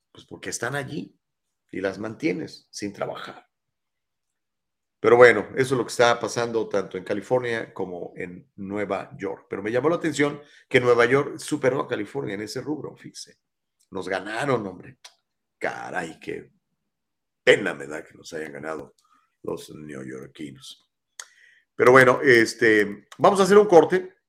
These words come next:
Cuando regresemos, vamos con nuestra invitada del día de hoy.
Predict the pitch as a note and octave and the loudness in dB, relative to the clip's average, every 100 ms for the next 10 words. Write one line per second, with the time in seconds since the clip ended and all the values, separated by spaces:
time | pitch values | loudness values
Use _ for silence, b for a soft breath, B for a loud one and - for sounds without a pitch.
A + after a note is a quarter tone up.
0 | _ _ _ - C3 D3 C#3 C3+ D#3 D#3+ | _ _ _ 0 4 6 6 6 2 -2
1 | E3+ C3+ D3 D#3 C3+ B2+ A2 G#2+ - G#2+ | -4 -2 -2 -2 -4 -4 -4 -6 -4 -2
2 | G#2 G2+ G2 G#2 G2+ B2 B2 B2+ A#2 G2+ | 0 0 -4 -10 -6 -4 -2 -2 -4 -4
3 | F#2 F#2+ A#2+ A2+ C3 | -6 -2 0 2 0